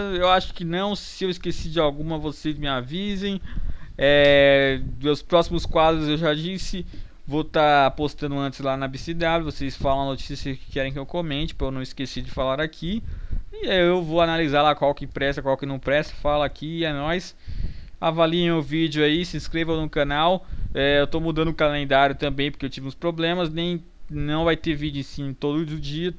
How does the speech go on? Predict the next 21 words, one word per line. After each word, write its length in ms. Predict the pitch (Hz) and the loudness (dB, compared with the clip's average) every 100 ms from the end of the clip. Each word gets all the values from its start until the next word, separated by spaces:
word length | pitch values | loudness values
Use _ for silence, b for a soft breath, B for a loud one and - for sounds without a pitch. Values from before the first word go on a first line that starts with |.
| - | -6
Eu 120 | 143 | -6
tô 140 | 139 | -4
vendo 220 | 139 151 151 | -4 -4 -4
aí, 300 | 147 143 139 | -2 -4 -2
talvez 520 | 139 135 135 135 - | -2 -2 -4 -6 -8
na 160 | 135 143 | -4 -2
terça, 580 | - - 160 175 175 160 | -4 -2 0 0 -2 -6
quinta 560 | - - 165 165 160 | -6 -8 -6 -6 -4
e 140 | 147 143 | -4 -4
sábado. 1120 | - - - - - 143 160 170 170 165 160 B B B B - - - | -8 -14 -14 -16 0 6 6 6 2 0 -4 B B B B -10 -6 -4
Talvez 360 | 135 139 139 143 | -2 0 2 0
vai 100 | 139 | 0
ser 140 | - | -2
os 440 | 143 135 123 - - | -4 -4 -10 -14 -14
dias 340 | 127 143 147 - | -8 -2 -2 -2
que 140 | 139 | -6
terão 320 | 139 135 139 | -4 -2 -4
vídeos, 480 | 127 135 175 180 165 | -4 -4 -4 -4 -4
nos 240 | 151 127 | -4 -2
outros 320 | 127 131 - 156 | -4 -4 -8 -6
não. 260 | 151 175 | -4 -4